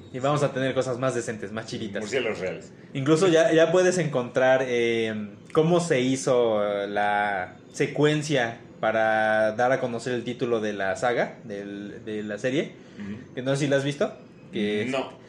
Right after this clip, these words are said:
Speaker 1: bueno, se ve que sueltan el metal caliente sobre una, un molde y
Speaker 2: Ujú.
Speaker 1: empieza a recorrer el metal, todo el molde. Y ya cuando termina ya forma la, el título de la, de la saga,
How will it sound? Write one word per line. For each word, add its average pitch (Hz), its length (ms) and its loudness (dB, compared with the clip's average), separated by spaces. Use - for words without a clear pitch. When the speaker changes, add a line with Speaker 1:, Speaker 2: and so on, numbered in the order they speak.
Speaker 1:
bueno, 147 220 2
se 151 140 2
ve 160 120 4
que 147 400 4
sueltan 139 460 0
el 107 420 -2
metal 127 320 -2
caliente 135 520 0
sobre 113 260 -2
una, 107 640 -4
un 160 180 -2
molde 160 500 4
y - 40 -20
Speaker 2:
Ujú. 127 100 -6
Speaker 1:
empieza 143 240 0
a - 40 2
recorrer 123 400 0
el 117 60 -2
metal, 113 320 -4
todo 117 120 0
el 113 80 -4
molde. 120 360 -6
Y 120 60 -8
ya 127 80 0
cuando 139 220 2
termina 131 360 0
ya 123 140 2
forma 117 300 -2
la, 104 320 -2
el 104 120 -6
título 107 400 -6
de 101 120 -6
la, 95 440 -4
de 107 320 -4
la 107 160 -2
saga, 135 360 -2